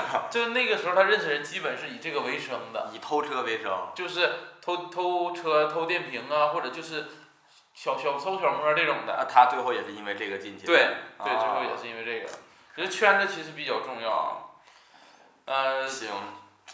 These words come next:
Speaker 2: 然后我再说一个，其实都不算小时候玩儿的了。
Speaker 1: 嗯。
Speaker 2: 是我大学，大学的时候玩儿过一次什么呢？是这个大学那个体育课选修。
Speaker 1: 嗯。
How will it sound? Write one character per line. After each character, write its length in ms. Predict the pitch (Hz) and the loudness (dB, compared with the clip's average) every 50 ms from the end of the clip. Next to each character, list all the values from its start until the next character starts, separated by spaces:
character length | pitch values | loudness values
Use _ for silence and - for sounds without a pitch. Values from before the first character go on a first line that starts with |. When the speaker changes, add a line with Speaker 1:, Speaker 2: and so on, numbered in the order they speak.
| - _ _ - | -20 _ _ -2
Speaker 2:
然 140 | 123 123 123 | 0 2 2
后 100 | - - | 2 0
我 160 | 113 110 104 | 0 -2 0
再 220 | - 160 160 143 | 0 0 0 0
说 180 | 151 151 147 143 | 0 -2 -2 -2
一 120 | 139 127 | -2 -4
个， 100 | 135 139 | -4 -6
其 160 | 135 - 151 | -6 -6 -8
实 80 | 143 147 | -8 -8
都 100 | 143 147 | -8 -8
不 160 | 147 147 131 | -8 -8 -8
算 160 | - 156 151 | -8 -8 -8
小 320 | 151 - - 123 107 - - | -8 -6 -6 -4 -6 -6 -6
时 100 | - 107 | -8 -8
候 160 | 107 110 120 | -6 -6 -4
玩 60 | 107 98 | -2 -2
儿 180 | - 85 - - | -2 -4 -6 -8
的 100 | 76 69 | -12 -14
了。 80 | - - - - - _ - | -14 -18 -20 -20 -20 _ -18
Speaker 1:
嗯。 200 | 123 123 120 113 | -16 -14 -14 -10
Speaker 2:
是 140 | - - 160 | -6 -4 -2
我 300 | 147 120 101 95 95 - | -2 -2 -2 -4 -2 -2
大 180 | - - - 127 | 0 0 0 0
学， 120 | 127 - - - - - - - - _ _ _ | -2 -2 -6 -12 -16 -20 -20 -20 -20 _ _ _
大 180 | - - 143 123 | 2 4 4 4
学 220 | - - 98 85 | 2 -2 -6 -8
的 140 | 85 90 90 | -8 -8 -10
时 120 | - - - - - | -10 -12 -12 -12 -12
候 60 | 87 | -10
玩 180 | 85 87 85 85 | -8 -6 -4 -4
儿 80 | 87 | -4
过 100 | - 101 | -6 -8
一 100 | 95 92 | -8 -10
次 280 | 90 - - 95 90 90 | -12 -14 -14 -14 -14 -14
什 100 | - 95 | -16 -18
么 120 | - 87 85 | -20 -20 -18
呢？ 220 | 82 85 85 82 - - - - _ _ _ _ _ _ _ | -16 -14 -14 -14 -16 -18 -20 -20 _ _ _ _ _ _ _
是 240 | - - - 117 | -20 -16 -16 -14
这 100 | 101 110 | -12 -12
个 800 | 104 101 101 98 95 95 92 92 90 90 92 90 90 87 85 85 - | -12 -10 -8 -6 -6 -4 -4 -6 -6 -8 -8 -8 -8 -8 -10 -8 -4
大 120 | - 120 120 | -2 -2 -2
学 140 | 120 110 | -2 -4
那 100 | 107 113 | -8 -8
个 60 | 117 120 | -8 -10
体 280 | 117 - - 95 101 | -10 -12 -12 -12 -12
育 120 | 120 135 127 | -12 -12 -12
课 240 | - - 151 123 | -12 -10 -8 -8
选 260 | 104 - 104 92 - 101 | -8 -8 -8 -10 -10 -12
修。 540 | - 110 101 101 101 98 98 98 - - - - | -12 -10 -8 -8 -8 -10 -12 -14 -18 -20 -20 -20
Speaker 1:
嗯。 200 | - 113 113 104 | -18 -16 -16 -16